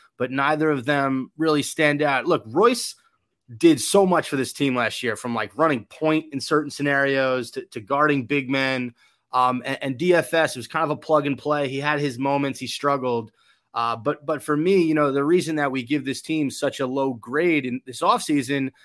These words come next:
is 'cause they didn't address a lot of needs. And, and now you have,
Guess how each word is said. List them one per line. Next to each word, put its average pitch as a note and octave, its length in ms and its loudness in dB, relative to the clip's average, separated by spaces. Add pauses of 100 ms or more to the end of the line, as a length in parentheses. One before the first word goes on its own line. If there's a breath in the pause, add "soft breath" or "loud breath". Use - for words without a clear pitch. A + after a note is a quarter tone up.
(280 soft breath)
is - 60 -12
'cause F#3 120 -6
they G3+ 80 8
didn't A#3+ 160 4
address G3+ 320 2
a E3 60 -6
lot D#3+ 180 2
of D#3 80 0
needs. G#3 540 -2
And, A#2+ 160 -12
and C#3+ 100 -4
now G3 140 2
you F#3+ 160 0
have, F3+ 400 -2